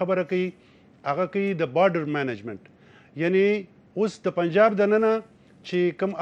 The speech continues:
عملیات په د پاکستان پوځ کوي، د هغې به ټول زور چې فوکس دی، هغه،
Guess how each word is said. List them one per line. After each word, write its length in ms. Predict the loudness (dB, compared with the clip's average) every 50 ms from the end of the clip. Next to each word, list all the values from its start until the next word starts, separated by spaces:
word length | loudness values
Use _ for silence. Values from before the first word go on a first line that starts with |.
| -4
عملیات 500 | -2 0 2 4 4 4 4 2 -4 -14 -20 -14 -10
په 40 | -8
د 180 | -8 -4 -4 -4
پاکستان 440 | -4 -6 -6 -2 -2 -2 -2 0 0
پوځ 300 | 0 0 0 -2 -2 -2 -2
کوي، 200 | -2 0 -2 -4 -4 -8 -16 -20 -20 -14 _ -6
د 20 | -4 -2
هغې 280 | -2 -2 -2 -2 -2 0 -2 -4 -6 -8 -14 _ _ -10 -8
به 60 | -8 -6 -4
ټول 260 | -2 -2 0 -2 -2 -2 0
زور 140 | 0 0 0 -2
چې 80 | -6 -4 0
فوکس 440 | 0 0 2 0 -2 -4 -2 0 0
دی، 140 | 2 2 0 -2 -8 -16 _ _ -12 -6 -4
هغه، 240 | -4 0 0 2 2